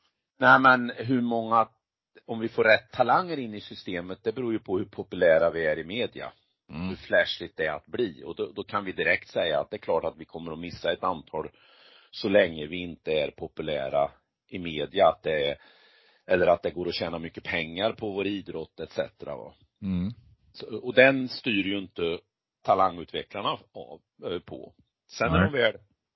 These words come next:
Speaker 1: har valt simningen <clears throat> och kom in i våra tävlingssystem, så är ju våra tävlingssystem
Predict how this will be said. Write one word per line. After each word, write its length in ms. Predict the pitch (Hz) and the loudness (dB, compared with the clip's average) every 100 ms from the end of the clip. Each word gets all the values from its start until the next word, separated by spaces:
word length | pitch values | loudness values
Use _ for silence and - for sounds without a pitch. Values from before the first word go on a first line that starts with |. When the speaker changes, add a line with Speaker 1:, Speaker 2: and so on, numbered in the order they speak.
| _ _ _ _ _ _ _ | _ _ _ _ _ _ _
Speaker 1:
har 100 | 123 | -14
valt 340 | 107 104 170 - | -4 0 0 -2
simningen 640 | 202 151 107 92 92 85 - _ _ _ _ | -6 -6 -8 -10 -10 -14 -20 _ _ _ _
<clears throat> 220 | 247 214 151 | 10 10 8
och 60 | |
kom 200 | - 123 | 4 0
in 180 | 113 104 | -2 -4
i 60 | 107 | -6
våra 260 | 113 95 | -4 -4
tävlingssystem, 1000 | - 120 107 85 82 - 90 - 180 92 | -4 -2 -2 -2 -10 -16 -16 -10 -10 -10
så 120 | - | -8
är 140 | 135 90 | -4 -4
ju 140 | 135 | -6
våra 280 | 165 127 104 | -6 -4 -6
tävlingssystem 960 | - 120 92 87 - 90 - 87 87 | -2 -2 -2 -6 -14 -18 -12 -10 -10